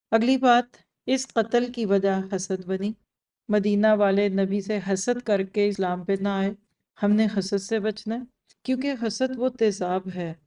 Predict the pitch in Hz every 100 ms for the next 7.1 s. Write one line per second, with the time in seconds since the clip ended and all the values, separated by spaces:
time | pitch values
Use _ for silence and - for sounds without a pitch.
0 | _ _ 208 254 254 269 226 190 185 202
1 | 208 202 190 - 185 185 170 - 170 165
2 | _ _ _ _ _ _ 180 240 240 196
3 | 190 180 165 160 165 165 160 - 175 -
4 | _ _ _ _ _ _ _ 202 190 190
5 | 190 185 165 233 254 254 _ _ _ _
6 | _ _ _ 190 185 196 - 180 180 180
7 | 202